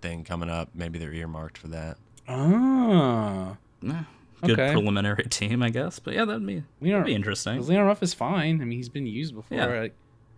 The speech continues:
Speaker 2: it's weird to see him, like, just be a fucking jobber, but I guess that's what they're gonna use him for in the meantime.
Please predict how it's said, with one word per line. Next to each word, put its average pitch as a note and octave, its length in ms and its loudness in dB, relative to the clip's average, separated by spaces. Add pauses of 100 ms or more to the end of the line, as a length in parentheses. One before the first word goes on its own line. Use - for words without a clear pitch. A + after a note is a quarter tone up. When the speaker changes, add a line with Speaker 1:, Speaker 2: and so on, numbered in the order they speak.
(100)
Speaker 2:
it's - 140 -8
weird B2 180 2
to C#3 60 -2
see B2 200 -2
him, A#2 160 0
like, G2+ 180 -2
just G2+ 240 -12
be G#2 260 -2
a G2 60 -2
fucking G2+ 300 -6
jobber, G2+ 300 -2
but F#2+ 120 -6
I F#2+ 60 -6
guess G2+ 200 -8
that's G2+ 200 -10
what G2 120 -12
they're F#2+ 100 -12
gonna G2 140 -8
use G2+ 180 -8
him G2 80 -10
for G2+ 180 -10
in F#2+ 60 -8
the F2+ 80 -8
meantime. G2 360 -10